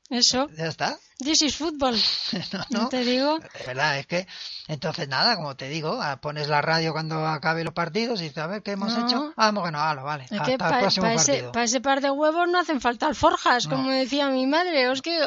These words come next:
Speaker 1: joder.
Speaker 2: No, hombre, el fútbol yo creo que también es para disfrutarlo.
Speaker 1: Hombre, por
Speaker 2: Y, y
Speaker 1: favor.
Speaker 2: no solo sufrir y sufrir. Y, hombre, joder, habrá partidos que hay que sufrir. Hay
Speaker 1: Bueno,
Speaker 2: que sufrir.
Speaker 1: sí,
Speaker 2: Eh,
Speaker 1: claro,
Speaker 2: eso,
Speaker 1: por
Speaker 2: eso
Speaker 1: supuesto,
Speaker 2: está claro, pero,
Speaker 1: por
Speaker 2: eh,
Speaker 1: supuesto.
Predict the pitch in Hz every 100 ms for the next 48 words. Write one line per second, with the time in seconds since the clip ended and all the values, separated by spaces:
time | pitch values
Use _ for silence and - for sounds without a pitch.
0 | - 269 269 320 320 - - - - -
1 | 208 170 160 160 147 180 180 185 180 180
2 | 180 180 170 180 - 185 175 - 139 127
3 | 139 123 117 _ - - 165 220 240 220
4 | 190 220 202 165 262 190 175 180 175 139
5 | 143 160 180 143 147 147 156 - 160 190
6 | - - - 139 170 185 143 156 190 175
7 | 208 196 185 170 214 147 240 220 - -
8 | _ - - 226 240 285 269 294 294 262
9 | 277 _ - - 151 151 254 285 277 -
10 | - 233 - 240 262 294 180 208 247 262
11 | 165 - - 233 233 156 269 285 156 269
12 | 262